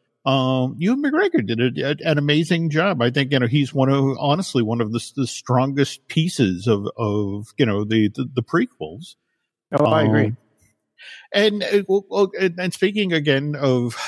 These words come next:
Speaker 1: of, you know, Ewan and his performance of, of Obi-Wan, now we've been following, uh, you know, the, the Obi-Wan limited series for Disney Plus. In fact, on, on the last show that, that Dan and I recorded, we shared the rumor that,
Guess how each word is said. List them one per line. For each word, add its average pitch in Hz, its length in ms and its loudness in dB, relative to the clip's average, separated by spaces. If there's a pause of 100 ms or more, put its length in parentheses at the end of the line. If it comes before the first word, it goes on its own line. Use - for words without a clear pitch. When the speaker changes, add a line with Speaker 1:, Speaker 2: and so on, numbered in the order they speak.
(200)
Speaker 1:
of, 117 680 -2
you 151 100 2
know, 110 180 -4
Ewan 135 300 0
and 113 160 -4
his 143 140 -4
performance 123 520 -2
of, 123 180 -4
of 131 140 -4
Obi-Wan, 135 460 0
now 117 100 -2
we've 135 220 0
been 139 160 0
following, 156 680 -2 (640)
uh, 113 640 0
you 139 100 -2
know, 117 140 2
the, 120 340 0
the 113 180 0
Obi-Wan 147 480 0
limited 120 360 0
series 127 360 -4
for 113 120 0
Disney 107 340 -2
Plus. 143 320 -4
In 101 120 -6
fact, 107 240 0
on, 107 200 -2
on 113 200 -2
the 107 100 -2
last 113 300 0
show 123 320 0
that, 101 260 -4
that 110 220 -2
Dan 110 180 0
and 104 100 0
I 101 60 2
recorded, 104 580 -2
we 101 120 -2
shared 110 340 -2
the 107 80 0
rumor 113 400 0
that, 98 200 -2